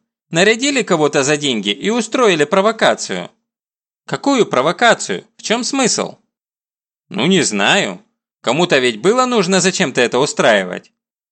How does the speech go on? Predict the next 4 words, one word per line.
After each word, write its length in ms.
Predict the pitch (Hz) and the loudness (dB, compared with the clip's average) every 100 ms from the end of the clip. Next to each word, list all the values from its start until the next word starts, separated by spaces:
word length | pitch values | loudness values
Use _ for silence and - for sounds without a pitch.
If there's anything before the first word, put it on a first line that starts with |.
| _ _ _ _ _ _ _ _ | _ _ _ _ _ _ _ _
«Там 220 | 247 247 | 0 2
была 220 | 233 240 | 4 2
госпожа 440 | 226 220 240 220 233 | 2 0 0 0 2
Муран. 520 | 240 226 120 101 - | 2 2 2 -2 -10